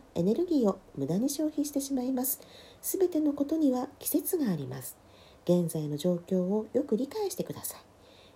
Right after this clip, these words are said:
苛立ったり、他人と比較したり、競争したり、被害妄想を持ったりすると、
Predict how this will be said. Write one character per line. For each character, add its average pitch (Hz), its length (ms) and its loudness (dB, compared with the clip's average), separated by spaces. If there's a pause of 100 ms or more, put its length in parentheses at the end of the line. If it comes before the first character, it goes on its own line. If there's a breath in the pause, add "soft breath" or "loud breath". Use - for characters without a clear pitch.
苛 165 120 0
立 175 120 0
っ 180 60 2
た 175 200 -6
り、 226 200 4 (220 loud breath)
他 175 120 -2
人 196 240 4
と 202 300 -2
比 - 100 -20
較 196 300 -2
し 277 80 -8
た 277 120 -2
り、 226 160 0 (260)
競 165 200 -2
争 254 340 -2
し 262 60 -8
た 269 80 2
り、 - 180 0 (360 loud breath)
被 202 120 2
害 277 180 6
妄 330 240 0
想 240 240 0
を 233 40 2
持 269 160 2
っ - 20 -2
た - 200 -2
り 285 120 4
す 277 120 -2
る 269 100 2
と、 302 240 2